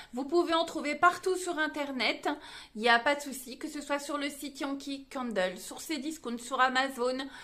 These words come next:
sur, euh, vente privée, et cetera. Il y en a un petit peu partout. En tout cas, moi, je les adore. Regardez, je me pousse. Hop. Regardez.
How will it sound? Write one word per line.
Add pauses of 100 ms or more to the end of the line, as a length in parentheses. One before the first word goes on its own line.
(380)
sur,
euh,
vente
privée,
et
cetera. (220)
Il
y
en
a
un (100)
petit
peu (180)
partout. (540)
En
tout
cas,
moi, (1080)
je
les
adore. (160)
Regardez,
je
me
pousse. (200)
Hop. (2250)
Regardez.